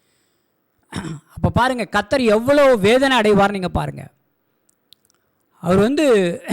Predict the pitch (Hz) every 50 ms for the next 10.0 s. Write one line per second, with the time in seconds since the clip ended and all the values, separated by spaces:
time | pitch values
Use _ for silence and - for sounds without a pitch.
0 | 208 202 185 175 165 151 143 _ _ _ _ - 165 208 277 311 - - 330 247
1 | 196 247 247 - 294 285 - 214 196 226 269 262 294 294 294 277 269 226 233 202
2 | 202 196 202 202 - - 262 294 311 - - 311 294 247 226 247 277 285 285 262
3 | 240 269 254 240 240 202 214 202 220 196 185 208 254 294 294 - 311 285 269 240
4 | 330 339 - 269 226 214 247 269 294 285 277 277 262 214 202 180 170 165 165 180
5 | 202 240 262 254 262 214 - _ _ _ _ _ _ _ _ _ _ _ _ _
6 | 208 220 220 214 208 240 262 - - 339 330 330 285 277 269 254 233 226 233 233
7 | 262 294 302 294 285 247 220 226 240 254 254 247 _ _ - 277 302 359 359 330
8 | 269 262 - - 214 190 165 147 143 131 135 - - _ _ _ - 202 226 262
9 | 294 285 254 240 277 269 247 233 220 214 196 - 196 190 214 202 - 262 254 233